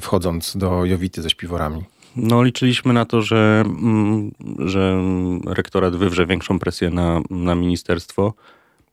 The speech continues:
Speaker 2: Mm.
Speaker 1: Myśleliście, że to jest możliwe przy poprzednim ministrze?
Speaker 2: Przy poprzednim ministrze nie, nie, nie zastanawialiśmy się nad tym, czy, czy to jest, mm, w stu procentach. W sensie, no, uważaliśmy, że jest to możliwe ostatecznie.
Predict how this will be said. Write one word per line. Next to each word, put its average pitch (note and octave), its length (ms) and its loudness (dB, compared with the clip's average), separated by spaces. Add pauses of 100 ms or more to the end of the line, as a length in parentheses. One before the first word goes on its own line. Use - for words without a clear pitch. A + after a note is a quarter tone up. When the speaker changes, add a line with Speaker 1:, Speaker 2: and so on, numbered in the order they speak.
(100)
Speaker 2:
Mm. F#2 720 0
Speaker 1:
Myśleliście, F#2+ 360 -2
że F#2 60 -6
to G#2 80 -4
jest G2 60 -4
możliwe G2+ 440 2
przy - 120 -4
poprzednim G2+ 460 0
ministrze? F#2+ 460 0 (800)
Speaker 2:
Przy - 160 -4
poprzednim C3+ 520 2
ministrze C#3+ 800 4 (400)
nie, A#2+ 240 -2
nie, C#3+ 180 4
nie C#3 320 4
zastanawialiśmy C3 600 2
się A2 140 0
nad G#2 200 2
tym, F#2+ 500 2
czy, G2 140 0
czy - 180 -14
to G2 120 0
jest, F#2 420 0
mm, F#2 500 -2
w - 60 -12
stu - 180 -2
procentach. F2 480 -2 (300)
W - 60 -14
sensie, - 240 -6
no, A2+ 100 -2 (560)
uważaliśmy, G#2+ 400 0
że A#2 100 4
jest B2 180 2
to G2 60 -2
możliwe F2 400 -4
ostatecznie. - 600 -8